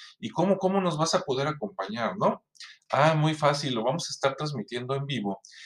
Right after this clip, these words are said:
Si tú, <clears throat> eh, te, este, ya nos sigues en, en YouTube,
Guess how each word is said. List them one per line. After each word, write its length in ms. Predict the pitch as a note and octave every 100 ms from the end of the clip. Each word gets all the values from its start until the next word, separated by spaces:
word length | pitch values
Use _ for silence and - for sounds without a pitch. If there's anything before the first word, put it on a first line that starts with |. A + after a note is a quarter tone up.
| - -
Si 280 | - - A2+
tú, 360 | - E3+ F3+ -
<clears throat> 280 | C#3+ D3+ -
eh, 140 | B2+ G#2+
te, 300 | A2+ A2+ A#2
este, 260 | - A2
ya 120 | A2+
nos 180 | C#3+ D3+
sigues 340 | D#3 C#3+ D3+ -
en, 320 | G#2+ G#2 G2+
en 260 | - G2+ F#3+ F#2 F2+ F2 - -
YouTube, 480 | C3+ D3 C#3+ C3